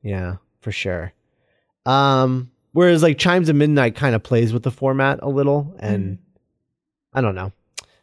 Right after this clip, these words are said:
Speaker 1: Uh, I think that I, yeah, anyway, uh, there's a, I mean, really,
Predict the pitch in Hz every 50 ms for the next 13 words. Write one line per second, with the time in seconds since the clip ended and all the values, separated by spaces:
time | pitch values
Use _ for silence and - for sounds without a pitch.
0 | _ _ _ _ - 131 135 135 131 135 135 135 135 135 135 135 131 135 131 131
1 | 135 135 135 131 98 - - 160 185 185 202 180 175 165 156 - 143 185 190 185
2 | 196 202 185 175 170 165 147 165 233 247 190 131 113 104 107 110 _ _ _ -
3 | 160 165 165 160 156 156 143 170 240 254 208 208 - - 190 196 196 202 208 202
4 | 208 233 269 277 254 233 214 190 170 156 -